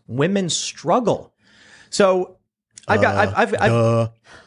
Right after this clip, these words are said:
Speaker 1: well, I've had family in, uh, uh, I, I come from, I ca-, actually come from a military family. Everyone but me, basically, was either married into or served.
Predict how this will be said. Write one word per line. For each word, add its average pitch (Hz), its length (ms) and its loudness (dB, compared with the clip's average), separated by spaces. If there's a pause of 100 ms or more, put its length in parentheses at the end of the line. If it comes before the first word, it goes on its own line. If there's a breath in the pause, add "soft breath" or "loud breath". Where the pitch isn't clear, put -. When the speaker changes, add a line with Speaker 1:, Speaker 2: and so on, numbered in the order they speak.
Speaker 1:
well, 202 160 -2
I've 254 160 2
had 285 160 2
family 185 480 -2
in, 151 300 -2
uh, 135 60 0
uh, 113 480 0
I, 131 200 -2
I - 20 0
come 165 200 0
from, 147 220 0
I 123 200 0
ca-, - 140 -4
actually - 240 -2
come 127 120 -2
from 120 120 -6
a 117 40 -2
military 123 300 -2
family. 113 460 -2
Everyone 127 340 -2
but 113 140 -2
me, 139 180 -2
basically, 107 500 -6
was 104 160 -8
either 117 200 -4
married 113 300 -2
into 117 260 -2
or 113 120 -4
served. 120 420 0